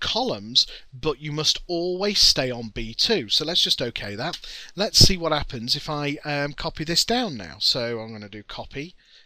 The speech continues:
paste. So it's still saying B two. If I paste that down, it still says B two, B two. Let's highlight the remainder. So there we go. We can see one times one through to ten, that's working properly.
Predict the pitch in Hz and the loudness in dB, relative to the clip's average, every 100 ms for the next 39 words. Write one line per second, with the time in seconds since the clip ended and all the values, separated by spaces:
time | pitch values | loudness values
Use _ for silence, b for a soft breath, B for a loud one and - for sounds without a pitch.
0 | b - 107 147 - - B B - 156 | b -10 -6 2 2 2 B B 0 2
1 | 147 - - 208 - 160 147 123 123 120 | 4 4 4 6 6 6 0 -4 -8 -4
2 | - - 123 - 143 - 135 123 - 120 | -4 -4 -6 -6 -8 -6 -4 0 0 0
3 | - 113 120 160 131 - 185 170 135 117 | -6 -6 -6 0 0 2 0 2 0 -4
4 | - 110 - - 127 160 139 117 - 143 | -6 -8 -6 -4 -6 -8 -10 -6 -4 -4
5 | 165 143 - - B B B - 160 156 | -6 -2 0 0 B B B -4 -2 0
6 | 143 120 123 123 120 123 160 180 - 131 | -2 -4 -8 -6 -6 -6 0 2 2 0
7 | - B B 156 151 131 131 143 143 - | -6 B B -2 -2 -2 -4 -4 0 2
8 | 151 143 131 147 147 156 135 131 123 - | 2 -2 -6 -4 -4 -4 -4 0 4 4
9 | - - - - 139 135 - 139 127 - | 0 -14 -20 -8 -6 -6 -6 -8 -4 -2
10 | - 143 131 156 B B - 139 - - | 0 -2 -4 -8 B B -6 -4 -2 -4
11 | 135 - 156 - 254 - 143 95 | -4 -8 -10 -8 -10 -10 -10 -10